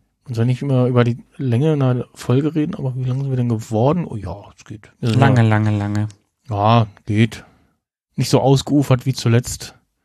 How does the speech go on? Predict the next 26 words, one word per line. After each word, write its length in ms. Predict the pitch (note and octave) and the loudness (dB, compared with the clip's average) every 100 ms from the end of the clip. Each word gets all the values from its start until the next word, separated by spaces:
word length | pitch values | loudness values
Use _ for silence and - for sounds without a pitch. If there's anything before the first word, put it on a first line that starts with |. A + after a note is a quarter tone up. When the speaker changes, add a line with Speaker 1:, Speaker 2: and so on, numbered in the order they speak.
| _ _ _ _ | _ _ _ _
Speaker 1:
Aber 240 | A#2+ A2+ | 0 0
bei 380 | A2+ A2+ A2+ A2 - - | 2 2 2 -2 -8 -8
Minute 440 | C3 A#2 C3 B2+ | -2 0 0 2
sieben 420 | A#2 A#2 B2+ C3+ - | 0 2 2 2 2
ungefähr 420 | C3 C3 B2 B2 | 0 0 0 -4
kommt 320 | - B2 A#2+ | -2 -4 -6
das 120 | A#2+ | -8
Intro. 580 | - D3 C#3+ C3 C3+ A#2 - _ | -6 -6 2 6 6 6 -2 _
Ja, 400 | - - - G2+ - _ - | -20 -16 -14 -14 -16 _ 0
immer 180 | A2+ G2+ | 2 2
im 180 | G#2+ | 0
knappen, 400 | - A#2 A2 G2+ G#2 _ _ _ _ _ _ _ _ _ _ _ D#3 | -2 -2 0 -4 -6 _ _ _ _ _ _ _ _ _ _ _ 0
ja, 360 | B2+ - A2+ | 0 2 2
ein 80 | G2 | 4
bisschen, 300 | G2+ - G2 - _ | 0 -2 -6 -10 _
bisschen 220 | C#3 - | -10 -6
weniger, 340 | A2+ A2 G#2 G2+ | -2 0 -2 -2
bis-, 80 | A2+ | -2
äh, 160 | - A2+ | 0 0
bisschen 260 | A#2 A#2 | 0 2
mehr 220 | G#2+ G#2+ | 4 4
im 180 | - A#2 | 2 -4
Zwei-Stunden-Rahmen. 640 | - A#2 - B2+ A2+ G#2+ | -4 -4 -2 0 2 2
Nicht 100 | G#2+ - | 0 -2
ganz 160 | A#2+ | 0
so 280 | B2 A#2 A2+ | 2 2 2